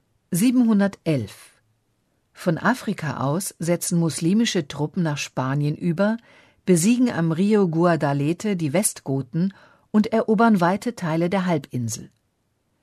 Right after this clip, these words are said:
Siebenhundertsiebzehn, siebenhundertachtzehn. Araber belagern erneut Konstantinopel. Die Stadt bleibt ein christliches Bollwerk und verhindert eine arabische Expansion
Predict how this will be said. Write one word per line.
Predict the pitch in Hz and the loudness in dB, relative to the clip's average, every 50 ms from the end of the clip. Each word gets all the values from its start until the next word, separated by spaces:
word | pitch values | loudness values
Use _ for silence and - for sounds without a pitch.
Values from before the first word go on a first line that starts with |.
| _ _ _ _ _ _ _ _ _ _ _ _ _ _ _ _ _ _ _ | _ _ _ _ _ _ _ _ _ _ _ _ _ _ _ _ _ _ _
Siebenhundertsiebzehn, | 180 170 233 262 247 262 254 240 240 233 214 - 170 180 180 175 - _ - - 190 190 196 190 | -2 0 0 2 2 4 2 4 2 0 -2 -2 -2 -2 -2 -4 -8 _ -4 -2 0 0 0 0
siebenhundertachtzehn. | 175 175 180 175 185 190 185 185 185 - - _ - 143 - - - _ - - - - - - 180 175 _ _ _ _ _ _ _ _ _ _ _ _ _ _ _ _ _ _ _ _ _ - | 0 -2 -2 0 0 0 0 -2 -2 -6 -8 _ -6 -6 -6 -8 -12 _ -14 -12 -12 -12 -14 -16 -20 -20 _ _ _ _ _ _ _ _ _ _ _ _ _ _ _ _ _ _ _ _ _ 2
Araber | 170 175 170 160 180 190 185 208 214 214 | 2 2 4 4 4 4 4 4 2 4
belagern | 185 196 185 180 175 175 175 165 180 170 165 | 6 6 6 8 8 6 6 6 4 0 2
erneut | - - 165 165 170 180 196 208 190 - _ | 0 -2 0 2 4 4 4 4 2 0 _
Konstantinopel. | - 165 139 135 - - 151 131 131 123 135 131 131 127 120 117 - 131 - - _ _ _ _ _ _ _ _ _ _ _ _ - | -4 -4 -4 -4 -4 -4 -4 -4 -4 -4 -4 -4 -4 -4 -4 -6 -8 -10 -12 -12 _ _ _ _ _ _ _ _ _ _ _ _ -2
Die | 190 185 | -2 -2
Stadt | - - - 240 269 - - _ | 0 0 -2 -4 -4 -4 -8 _
bleibt | - 175 170 175 220 - - _ | 2 4 4 4 4 2 0 _
ein | 196 202 190 | -2 -2 -2
christliches | - - 175 185 190 - - 190 - 208 190 - | -2 0 -2 -2 -2 -2 -8 -6 -6 -6 -6 -6
Bollwerk | _ - 180 175 175 165 156 147 135 123 117 - _ - - _ _ _ _ | _ 2 4 4 4 2 2 0 0 -2 -4 -8 _ -20 -20 _ _ _ _
und | - 175 170 | -2 -2 -2
verhindert | 139 - 170 160 170 196 214 233 240 240 - _ | 0 0 0 2 4 4 4 4 2 -2 -4 _
eine | 160 170 170 160 - | -2 -2 -2 -2 -2
arabische | - 156 143 131 139 151 185 190 220 208 - 208 | -4 -4 -4 0 0 0 0 0 -2 -4 -4 -6
Expansion | - - - - - - 175 160 160 139 135 139 143 160 170 | -6 -6 -10 -10 -8 -4 -2 -2 -2 -2 -2 -2 0 0 -2